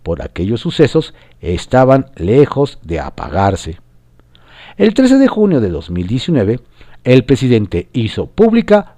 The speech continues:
una carta donde advierte a los funcionarios de su gobierno contra el influyentismo, diciéndoles, "No acepto bajo ninguna circunstancia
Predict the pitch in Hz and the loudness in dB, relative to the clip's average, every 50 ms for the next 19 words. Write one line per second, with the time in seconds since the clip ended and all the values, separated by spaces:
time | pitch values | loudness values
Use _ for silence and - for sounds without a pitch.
0 | _ _ _ - 82 82 87 104 123 147 160 156 - 123 101 98 - - 127 139 | _ _ _ -8 -6 -4 -2 0 0 0 0 0 2 2 0 0 0 0 -2 -2
1 | - - _ - - - 117 117 107 107 104 98 90 95 85 73 76 85 101 127 | -2 -6 _ -20 -16 -6 -2 -2 0 0 -2 -2 -4 -4 -4 -6 -8 -2 2 2
2 | 123 107 - - 95 82 - - _ _ _ - 156 180 202 202 175 - - 190 | 2 2 2 -2 -6 -6 -8 -12 _ _ _ -2 0 2 2 0 -2 -4 -4 -4
3 | 196 175 - 180 156 139 123 110 104 90 87 85 - - 82 80 85 87 104 104 | -4 -2 -2 -2 0 0 0 0 -2 -4 -6 -8 -10 -10 -10 -8 -6 -2 -2 0
4 | 101 107 120 131 131 - - _ _ _ _ _ - 113 113 110 113 110 101 - | 0 0 -2 -4 -4 -6 -12 _ _ _ _ _ 0 2 2 2 2 0 0 0
5 | 107 101 101 - - 110 107 98 92 90 85 - - 85 82 78 76 78 - - | 0 0 0 -2 -2 -2 -2 -2 -2 -4 -6 -8 -10 -12 -10 -10 -10 -4 0 0
6 | 151 98 85 80 - - - _ - - - - - - - 208 208 - - 170 | 0 0 -2 -6 -12 -14 -20 _ -20 -20 -20 -20 -20 -4 0 0 2 4 4 2
7 | 143 117 90 85 69 - - - - _ _ - - - _ - 127 156 185 196 | 2 2 -2 -6 -12 -16 -18 -20 -20 _ _ -20 -20 -20 _ -4 0 2 2 2
8 | - - 165 156 131 - - - 98 - - _ - - 107 110 120 117 117 107 | 4 4 4 4 4 2 -2 -4 -4 -4 -6 _ -18 -4 0 2 2 4 2 2
9 | - - 113 107 101 101 92 95 98 98 120 127 120 113 98 - - 80 78 - | 0 -2 -2 -2 -2 -2 -4 -4 -2 -2 0 2 2 2 0 -2 -4 -10 -12 -14
10 | - 76 80 80 76 - - - 90 92 90 85 80 - 95 127 190 | -12 -12 -12 -12 -12 -10 -6 -4 -4 -4 -4 -6 -4 -4 -4 -6 -6